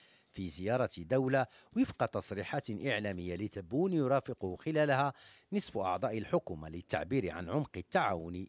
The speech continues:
بين الدولتين الجارتين. الجزائر أول محطة في زيارة رئيسة الحكومة التونسية نجلاء بودن، ما يؤشر على مساعي ترقية علاقات البلدين لعلاقة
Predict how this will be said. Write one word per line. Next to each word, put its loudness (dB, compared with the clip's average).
بين 0
الدولتين -4
الجارتين. 0
الجزائر 0
أول 2
محطة -4
في -8
زيارة 0
رئيسة -6
الحكومة -10
التونسية -2
نجلاء -2
بودن، -10
ما 2
يؤشر -2
على 0
مساعي -2
ترقية -2
علاقات -4
البلدين -4
لعلاقة -2